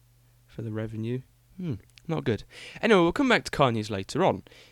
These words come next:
because I'd just like to do some piston discussion.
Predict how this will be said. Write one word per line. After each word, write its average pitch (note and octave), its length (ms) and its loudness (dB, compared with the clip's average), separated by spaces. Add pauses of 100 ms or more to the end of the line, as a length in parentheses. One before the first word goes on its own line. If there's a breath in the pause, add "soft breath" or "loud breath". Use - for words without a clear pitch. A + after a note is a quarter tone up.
(120)
because - 720 0
I'd B2+ 120 -2
just E3 160 -4
like C3+ 140 0
to - 80 -6
do C#3 80 -2
some B2+ 180 -4
piston E3+ 400 -2
discussion. - 640 -2